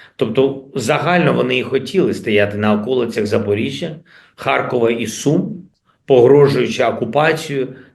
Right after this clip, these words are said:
центральних або, або там найбільших столичних міст того чи іншого регіону, так? Столиць цих регіонів, це Сумська область, Суми, Харківська, Харків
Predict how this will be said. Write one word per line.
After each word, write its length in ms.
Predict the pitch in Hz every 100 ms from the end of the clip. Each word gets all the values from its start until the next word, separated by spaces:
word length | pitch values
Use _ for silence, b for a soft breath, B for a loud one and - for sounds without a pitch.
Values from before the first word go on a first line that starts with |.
| -
центральних 840 | - 151 135 143 120 110 101 107
або, 460 | - 127 123 - - - _ _ _ _ _
або 440 | - 120 151 147 - - -
там 220 | 110 95 107
найбільших 920 | 127 113 139 139 - 127 117 - -
столичних 1160 | - - 123 120 139 139 - 131 120 117 - -
міст 580 | 113 117 135 170 175 175 - -
того 280 | 139 135
чи 160 | 127 113
іншого 340 | 117 117 113
регіону, 520 | 110 107 104 101 69 71
так? 320 | - 165 180 - B B B B B
Столиць 580 | - 120 127 135 -
цих 180 | - -
регіонів, 540 | 123 113 120 107 90 90
це 220 | - 101
Сумська 380 | - 117 110 117
область, 360 | 98 98 95
Суми, 360 | - 180 160 123
Харківська, 540 | 123 123 - - -
Харків 480 | 110 165 156 156 -